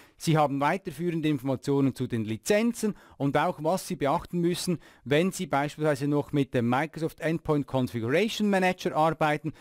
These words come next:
wie Sie dann den Workload entsprechend aufteilen müssen. So, das sind die Voraussetzungen. Und jetzt? Jetzt geht es direkt los. Ich habe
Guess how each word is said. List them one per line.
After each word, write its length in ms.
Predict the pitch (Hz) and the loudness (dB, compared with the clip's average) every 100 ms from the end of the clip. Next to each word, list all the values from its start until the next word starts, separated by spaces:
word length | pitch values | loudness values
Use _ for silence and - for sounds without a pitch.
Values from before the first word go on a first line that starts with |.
| - | -14
wie 140 | 143 185 | -4 -2
Sie 120 | 180 | 2
dann 200 | 160 151 | 2 2
den 240 | 127 117 | 0 -2
Workload 520 | 123 156 - 160 156 127 | 2 2 2 0 0 0
entsprechend 600 | 113 - 120 117 147 123 | -4 0 0 0 -4 -2
aufteilen 600 | 104 104 - 107 107 104 | -4 -4 -2 -2 -2 -4
müssen. 420 | 101 - 107 90 | -6 -8 -10 -10
So, 280 | - 131 104 - _ | -2 -2 -2 -8 _
das 200 | 95 117 | -6 -2
sind 240 | 202 208 233 | 0 0 -2
die 80 | |
Voraussetzungen. 880 | 180 160 127 131 - 123 - 104 101 - _ | 2 2 2 -2 -4 -6 -6 -8 -8 -12 _
Und 180 | 131 117 | -6 0
jetzt? 380 | 170 226 - - _ - _ - - | 2 0 -6 -20 _ -20 _ -18 -2
Jetzt 200 | 147 - | -2 0
geht 260 | 185 190 | 0 0
es 120 | 156 - | -4 -6
direkt 480 | 139 120 123 - | -4 -4 -6 -10
los. 340 | 104 107 107 - _ - | -8 -8 -10 -14 _ -12
Ich 180 | 131 - | -6 0
habe 340 | 170 180 170 | 0 2 -2